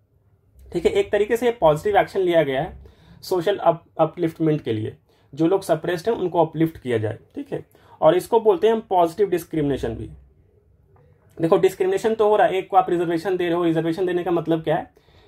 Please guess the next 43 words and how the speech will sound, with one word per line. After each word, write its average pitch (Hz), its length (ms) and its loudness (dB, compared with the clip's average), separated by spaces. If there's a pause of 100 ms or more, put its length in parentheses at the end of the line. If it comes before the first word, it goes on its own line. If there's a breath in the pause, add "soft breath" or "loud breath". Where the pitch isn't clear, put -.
कि 160 100 4
आपसे 160 360 4
वो 202 100 4 (140)
कम 185 180 -2
भी 208 100 -2
merit 175 280 0
में, 175 160 -2
तो 226 120 -6
उसका 190 260 -4
selection 151 380 -2
हो 123 120 -2
जाएगा। 104 280 -4 (520 soft breath)
Discrimination 160 520 2
तो 202 120 2
है, 151 100 0
लेकिन 165 300 0
ये 220 120 4
discrimination 170 640 0
जो 220 60 0
है 226 120 -2
positive 143 420 2
है। 123 80 -2
Positive 151 380 0
इसलिए 170 460 -2 (440 soft breath)
क्योंकि 165 180 -2
उनको 226 160 4
कभी 220 180 0
मौका 175 300 2
ही 208 100 -2
नहीं 202 140 -2
मिला 190 200 2 (460)
from 170 140 0
the 165 140 -4
past 165 260 2
कि 175 120 -8
वो 170 80 0
uplift 156 480 -2
हो 131 80 -6
सके, 143 200 -8
आपके 147 340 -2
equal 139 260 0
आ 117 60 4
सके, 110 260 -10